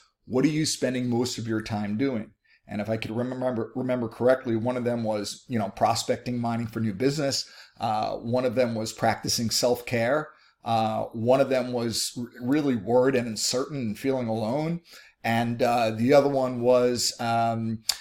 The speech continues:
uh, you know, taking care of themselves and, and, and life balance.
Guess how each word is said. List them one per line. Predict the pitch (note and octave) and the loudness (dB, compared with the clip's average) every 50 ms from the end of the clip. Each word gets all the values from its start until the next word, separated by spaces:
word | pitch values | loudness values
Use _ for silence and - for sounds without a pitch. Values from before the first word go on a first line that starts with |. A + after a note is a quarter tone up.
| - - - | -14 -6 0
uh, | C3+ C3 B2+ B2+ B2 A#2+ A2 - - _ _ _ | 2 2 2 2 0 0 -2 -6 -12 _ _ _
you | F#3 D3 | 0 0
know, | C3+ B2 A#2+ - - - - - | 0 0 -2 -4 -10 -14 -8 -2
taking | - D#3+ D3+ - D#3 C#3 | 0 0 2 2 0 -4
care | C3 - C#3+ C3+ C3+ C3+ | -2 0 2 4 4 4
of | B2 B2 | 2 0
themselves | B2+ A#2+ - - B2 A#2+ A#2+ A#2+ - A#2 | -4 -4 0 2 4 4 4 2 0 -2
and, | A2+ - | -4 -4
and, | G2+ A#2+ - - - | -4 -6 -6 -8 -6
and | B2 A#2 A2+ | -4 -2 0
life | A2+ A#2 A2+ G#2+ - - | 0 0 0 -2 -2 -4
balance. | A2 G#2+ G#2+ A2 G#2 G2+ F#2+ - - | -4 -4 -4 -4 -6 -8 -12 -12 -14